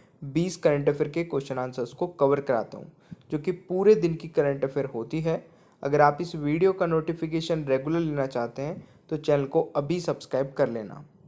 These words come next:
वीडियो को शुरू करने से पहले मैं आपसे कल की वीडियो से क्वेश्चन पूछूंगा,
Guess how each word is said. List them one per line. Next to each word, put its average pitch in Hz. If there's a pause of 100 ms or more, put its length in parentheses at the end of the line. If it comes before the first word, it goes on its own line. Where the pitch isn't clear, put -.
(400)
वीडियो 170
को 214
शुरू 202
करने 170
से 170
पहले 147
मैं 151
आपसे 127
कल 156
की 190
वीडियो 160
से 147
क्वेश्चन 147
पूछूंगा, 135